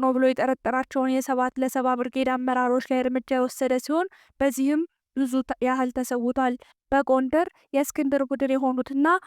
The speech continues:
በአርበኛ ደረጀ በላይ የሚመሩት የአማራ ፋኖ ጎንደር ጠቅላይ ግዛት እዝ በተፎካካሪያቸው በሀብቴ ወልዴ ከሚመራው ኦሜድላ ክፍለ ጦር ላይ ወረራ በመፈጸም የሀብቴ ወልዴን ኃይል ከቋራ አባረውታል።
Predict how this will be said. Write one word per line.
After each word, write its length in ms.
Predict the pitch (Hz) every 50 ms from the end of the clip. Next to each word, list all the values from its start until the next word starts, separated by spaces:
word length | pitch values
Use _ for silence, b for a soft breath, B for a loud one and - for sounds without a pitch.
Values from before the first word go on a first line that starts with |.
| B B -
በአርበኛ 640 | - - - 269 277 269 247 277 262 277 277 269
ደረጀ 440 | 262 269 262 254 262 240 - - 254
በላይ 240 | 240 254 254 254 254
የሚመሩት 580 | 254 262 254 262 262 262 254 254 247 254 262 -
የአማራ 320 | 262 254 254 262 254 254 254 254
ፋኖ 260 | - 262 247 262 254 254
ጎንደር 380 | - 254 254 254 240 285 330 359 b b b b b -
ጠቅላይ 320 | 254 - 277 285 269 262
ግዛት 320 | 226 277 247 254 247 262 -
እዝ 100 | 240 254 240
በተፎካካሪያቸው 920 | 262 262 277 262 269 262 - 254 247 - 262 247 254 254 - - 254 240
በሀብቴ 400 | 254 247 262 247 - - 269 262
ወልዴ 280 | 247 247 233 - 262 247
ከሚመራው 640 | - 262 254 254 262 254 254 254 240 247 254 - -
ኦሜድላ 440 | 247 262 269 269 233 247 247 240 240
ክፍለ 260 | - 247 - 254 233 240
ጦር 200 | - 233 247 269
ላይ 180 | 302 339 370 370 B B B B
ወረራ 300 | B 262 277 277 269 262 262 254
በመፈጸም 720 | 240 247 254 254 247 - 254 240 - - - 302 330 339 b b b b
የሀብቴ 460 | - 294 294 285 277 262 - - 277 262
ወልዴን 400 | 262 254 240 - 262 254 247 -
ኃይል 240 | - 277 285 320 349 -
ከቋራ 380 | - - 262 - 240 247 240 240 247
አባረውታል። 680 | - - 240 240 240 240 240 233 240 - 262 254 247